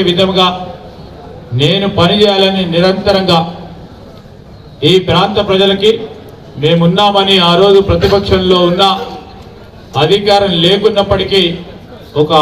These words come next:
ఆలోచన పరంగా మేము ఎన్నికైతే, మా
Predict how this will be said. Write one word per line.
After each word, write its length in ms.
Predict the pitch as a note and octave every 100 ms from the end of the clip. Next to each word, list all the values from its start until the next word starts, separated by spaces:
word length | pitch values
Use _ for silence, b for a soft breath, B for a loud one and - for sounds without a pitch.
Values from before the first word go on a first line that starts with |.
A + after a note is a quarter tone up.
| D#3+ F#3+
ఆలోచన 380 | G#3+ G#3+ G3 E3+ E3 - -
పరంగా 360 | F3 G3 F#3 D#3+ - - - - - - - - - B2+
మేము 320 | D3+ G3 G3+ G3 G3
ఎన్నికైతే, 520 | G#3+ G#3 G#3 G#3 G#3 G#3+
మా 80 | G#3